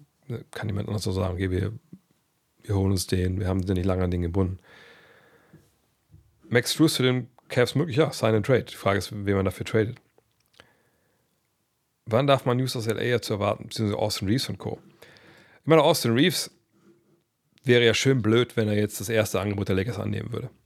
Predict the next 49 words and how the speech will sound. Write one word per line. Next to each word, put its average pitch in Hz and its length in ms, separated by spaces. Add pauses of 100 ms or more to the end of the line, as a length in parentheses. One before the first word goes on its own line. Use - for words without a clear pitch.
(180)
Er 110 100
kann 117 240 (320)
anderswo 117 340
Angebote 117 400
bekommen, 110 240
die 101 100
viel, - 300
viel 107 160
höher 101 160
dotiert 107 340
sind. 98 220
Ich - 60
denke, 117 180
die 104 80
werden 110 160
auch 101 140
kommen. 104 320 (380)
Äh, - 80
also 104 540 (400)
denke 120 160
ich, 110 60
dass 107 180
er 123 280
eher 123 120
eine 120 120
Personalie 107 580
ist, 101 120
die 110 60
ein 104 40
bisschen 107 160
später, 104 840
äh, - 100
dann 104 360
entschieden 101 500
wird. 101 240 (380)
Das - 120
kann 107 160
bei 104 80
Rui 107 360
dann 104 340
schneller 98 320
gehen, - 160
aber - 80
ich - 80
glaub, 107 280
Austin 104 300
Reaves, 101 300
der 95 320
wird 95 160